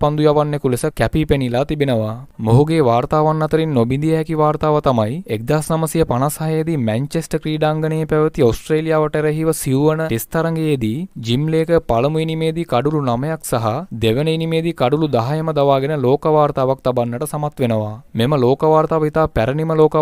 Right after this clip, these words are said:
වාර්තාවක් වන අතර මෙතෙක් මොහුගේ ලෝක වාර්තාව කිසිවෙකුට බිඳ දැමීමට හැකි වෙලා නැහැ. මෙය ක්‍රිකට් ක්‍රීඩාවේ ඉතා දුර්ලභම අවස්ථාවක් ලෙස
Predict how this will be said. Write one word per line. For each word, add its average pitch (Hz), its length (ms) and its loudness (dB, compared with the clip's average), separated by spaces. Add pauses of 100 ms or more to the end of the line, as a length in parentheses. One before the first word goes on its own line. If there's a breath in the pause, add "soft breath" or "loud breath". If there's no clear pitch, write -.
(120)
වාර්තාවක් 151 560 2
වන 143 180 0
අතර 131 220 0 (480)
මෙතෙක් 151 340 -2
මොහුගේ 147 400 0
ලෝක 135 300 0
වාර්තාව 156 400 0
කිසිවෙකුට 165 580 0
බිඳ 147 240 0
දැමීමට 151 440 -2
හැකි 135 220 -4
වෙලා 120 300 0
නැහැ. 113 240 -4 (260)
මෙය 123 200 2
ක්‍රිකට් 147 340 -2
ක්‍රීඩාවේ 160 520 0
ඉතා 156 280 0
දුර්ලභම 151 520 0
අවස්ථාවක් 135 580 -2
ලෙස 127 120 -6